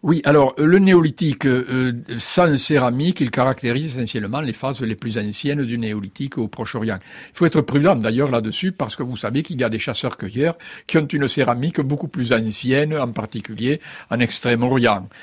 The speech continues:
Mais au Levant, euh, au Proche-Orient, le néolithique, lorsqu'il se met en place, n'est-ce pas ? Autrement dit, lorsque des sociétés de chasseurs-cueilleurs insensiblement se transforment pour devenir des sociétés néolithiques,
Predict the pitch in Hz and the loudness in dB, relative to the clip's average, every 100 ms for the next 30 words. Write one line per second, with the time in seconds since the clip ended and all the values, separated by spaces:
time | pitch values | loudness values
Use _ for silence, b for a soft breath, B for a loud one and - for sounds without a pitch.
0 | B - 147 127 - 196 202 143 113 139 | B -2 0 0 2 6 8 6 6 4
1 | 208 240 220 - 123 - 143 151 143 - | 4 0 -4 0 0 2 2 4 2 2
2 | 123 117 123 156 220 220 B B B 143 | -2 0 2 2 0 -2 B B B 4
3 | 190 180 180 165 170 139 135 131 147 - | 6 6 2 0 -2 -2 0 4 4 2
4 | 135 - 120 117 110 107 143 180 202 - | -4 -2 -2 -2 -2 -2 2 2 2 -4
5 | 240 226 - - 180 220 B B - - | -8 -10 -8 -2 -2 -4 B B -6 0
6 | 135 143 131 165 - 160 139 151 127 139 | 2 2 4 2 2 0 0 0 -2 -2
7 | 135 120 - 113 135 - 120 120 107 B | -2 -2 -4 -6 -6 -2 0 2 0 B
8 | B B - 196 202 - 165 139 170 151 | B B 2 4 4 4 2 0 0 0
9 | 139 127 117 120 160 165 135 - 151 123 | 2 0 -2 -2 2 2 2 2 4 4
10 | 110 104 - - 151 143 139 143 131 120 | 2 -2 -6 -4 -2 0 0 0 0 -2
11 | 104 120 143 131 127 127 120 113 110 - | -2 -6 -6 -6 -4 -4 -4 -4 -4 -4
12 | 180 | -4